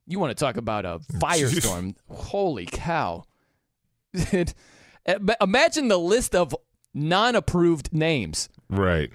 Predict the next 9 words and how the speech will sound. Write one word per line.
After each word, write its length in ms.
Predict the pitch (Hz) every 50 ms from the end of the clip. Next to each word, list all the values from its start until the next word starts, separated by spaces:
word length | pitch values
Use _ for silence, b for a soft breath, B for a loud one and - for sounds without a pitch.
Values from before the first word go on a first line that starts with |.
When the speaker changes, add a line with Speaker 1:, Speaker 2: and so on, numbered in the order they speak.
| - _ -
Speaker 1:
I 40 |
mean, 160 | 262 269 269 285
you're 160 | 302 302 285
having 360 | 247 240 226 220 165 175 165
stories 840 | 156 - - - - - 269 247 262 262 262 269 262 254 247 226 175
online 840 | 190 170 160 156 170 196 220 254 269 254 262 254 254 254 247 247 214
and 180 | 165 143 139 -
tweets 800 | - - - - - 294 294 285 277 277 277 233 - - - 165
and 280 | 175 151 147 147 135